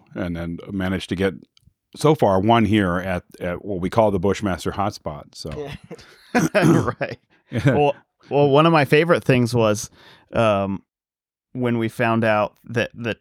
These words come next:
Speaker 3: it was the very next night, right, that the, the other two were found from where ours were.
Speaker 2: Yep.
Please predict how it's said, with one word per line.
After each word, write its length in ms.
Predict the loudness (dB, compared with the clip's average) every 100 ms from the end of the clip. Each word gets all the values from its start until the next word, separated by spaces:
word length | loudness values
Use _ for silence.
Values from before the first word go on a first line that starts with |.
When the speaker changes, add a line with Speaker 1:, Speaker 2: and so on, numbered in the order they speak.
| _ -2
Speaker 3:
it 60 |
was 200 | 0 0
the 180 | 0 0
very 420 | 0 0 2 4
next 320 | 4 2 0 0
night, 220 | 0 2
right, 300 | 0 0 0
that 180 | -4 -2
the, 240 | 0 0 -2
the 220 | -4 -4 -6 _
other 220 | 0 0
two 160 | 2 2
were 120 | 2
found 340 | 0 0 0
from 160 | -2 0
where 140 | 0
ours 260 | 0 -2 -4
were. 200 | -6 -6 -12
Speaker 2:
Yep. 160 | -20